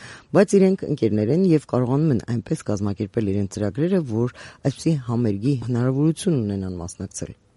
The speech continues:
Ֆրանսիացի դաշնակահար Տրիստան Փֆաֆն արդեն երրորդ անգամ է հանդես գալիս Հայաստանում, իսկ մյուս երկու դաշնակահարները առաջին անգամ են մեր երկրում։ Հայաստանում նման համերգ կազմակերպելու մտահղացումը, ասում էր Վահան Մարտիրոսյանը,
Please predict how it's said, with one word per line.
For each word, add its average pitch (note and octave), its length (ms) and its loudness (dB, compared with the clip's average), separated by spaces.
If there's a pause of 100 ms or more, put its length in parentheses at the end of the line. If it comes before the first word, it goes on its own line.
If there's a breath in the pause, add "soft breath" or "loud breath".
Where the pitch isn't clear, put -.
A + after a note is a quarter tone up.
(220)
Ֆրանսիացի E3 480 2
դաշնակահար C#3 600 2
Տրիստան C3 480 0
Փֆաֆն - 400 -2
արդեն D3+ 380 0
երրորդ C3+ 500 2
անգամ D#3+ 340 2
է B2 60 4
հանդես G2+ 320 -2
գալիս F#2+ 220 -4
Հայաստանում, G2 480 -6 (420 loud breath)
իսկ - 260 4
մյուս D#3+ 200 4
երկու G3+ 260 4
դաշնակահարները G3+ 680 4
առաջին B2 440 -2
անգամ C3 320 0
են E2 80 -4
մեր E2+ 160 -4
երկրում։ F2 320 -8 (380 loud breath)
Հայաստանում F3+ 580 6
նման A#2+ 260 4
համերգ A2 400 0
կազմակերպելու G#2 680 -2
մտահղացումը, A2 600 0
ասում G3 240 2
էր F3+ 140 0
Վահան F3 260 2
Մարտիրոսյանը, D3+ 560 0